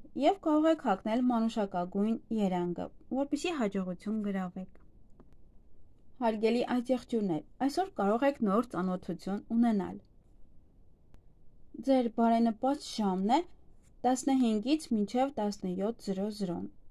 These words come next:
և իհարկե հաջողակ երանգն է մանուշակագույն գույնը։ Այսօր բոլորի համար այդ երանգն է, ը, բարեհաջող։ Ինչպես գիտենք, այդ երանգը այս տարի բավականին նորաձև է։ Հարգելի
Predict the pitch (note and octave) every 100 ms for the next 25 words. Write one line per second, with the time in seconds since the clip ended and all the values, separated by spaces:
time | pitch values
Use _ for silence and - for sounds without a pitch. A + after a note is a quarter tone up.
0 | C4+ C#4+ C#4 C#4 C#4 B3+ A#3+ A3+ B3 A3
1 | A3+ A3+ G#3+ G#3+ G3 F#3 G#3 B3+ D#4 C#4
2 | A3 A3 A3+ G3+ G3 F#3 G#3 A#3 F#3+ F3
3 | E3+ - - - D4+ A#3+ A#3 G#3+ G3 F#3+
4 | F#3+ G#3 C4+ A3 F#3 G#3 - A3 G#3 G3+
5 | F#3+ F#3+ F#3+ F3 E3 D3+ - F3 F#3 F#3
6 | G3 - - - - - A3 - - G#3
7 | A3+ A3 A3+ G#3 G3+ G#3+ G#3+ - - -
8 | C4 - C#4 - - B3 B3+ C#4 C#4+ A3+
9 | A#3 A#3 A#3 B3 A#3 G3+ G#3 F3 G#3 A#3
10 | G#3 F#3 F#3+ F#3+ G3 G#3+ G#3 F#3 F#3 F3+
11 | G3 F#3 F#3+ G3+ - - - - - -
12 | - - - - - - - - - B3+
13 | A#3+ B3 B3+